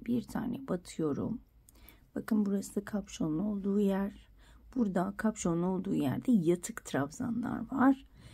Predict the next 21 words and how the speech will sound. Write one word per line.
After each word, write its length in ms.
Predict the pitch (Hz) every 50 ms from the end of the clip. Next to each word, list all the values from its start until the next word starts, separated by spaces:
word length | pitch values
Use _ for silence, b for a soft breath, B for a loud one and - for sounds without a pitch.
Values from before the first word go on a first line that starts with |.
| b b b b b b -
İlk 280 | 285 294 302 - -
önce 480 | 254 226 202 185 170 - 170 180 208 202 - -
sık 420 | - - - - - - 277 - -
iğne 360 | - 202 190 175 165 160 165
ile 220 | - - 180 185 175
yaptığımız, 880 | 165 170 - - - - - - 196 185 180 151 - - - - - - _ _ _ _ _ - - - _ _ - _ _ _ - - _
e, 200 | - 180 180 175
siyah 360 | 175 - - - 220 214 214 208
iple 280 | 202 180 - - -
yaptığımız 560 | 156 165 175 175 - - 175 170 190 220 233
sık 360 | - - - - - - - -
iğneye 380 | 151 135 - - - - -
batıyorum. 680 | - 147 147 - - - 190 175 170 160 170 185 202 - - b b b b b b b b b -
Ve 120 | 247 - - - -
üç 300 | 294 311 302 - - -
tane 420 | - 226 202 185 175 165 160 175
de 40 | 220
yatık 480 | 247 233 196 196 190 - - 233 - -
trabzana 640 | - - 131 135 135 - - - - - - -
batacağım. 460 | - - - - - - 240 - - - _ - - _ _ - - - - - _ _ -
Bir, 500 | 226 226 226 220 226 - - - - -